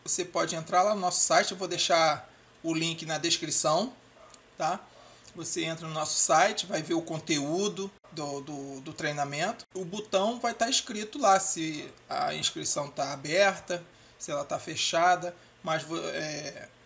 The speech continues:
ela fechada, você pode entrar no grupo vip de espera, entendeu? Então,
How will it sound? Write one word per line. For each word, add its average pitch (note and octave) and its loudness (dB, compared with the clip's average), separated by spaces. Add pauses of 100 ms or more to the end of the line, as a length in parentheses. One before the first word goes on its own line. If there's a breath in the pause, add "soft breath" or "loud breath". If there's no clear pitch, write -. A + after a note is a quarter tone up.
ela E3 2
fechada, F3 4
você E3 0
pode E3+ 0
entrar F3 2
no F#3+ -2
grupo G3+ -6
vip F#3+ -2 (600)
de G3+ -6
espera, E3+ 2 (600)
entendeu? E3+ -6 (800 loud breath)
Então, E3+ -8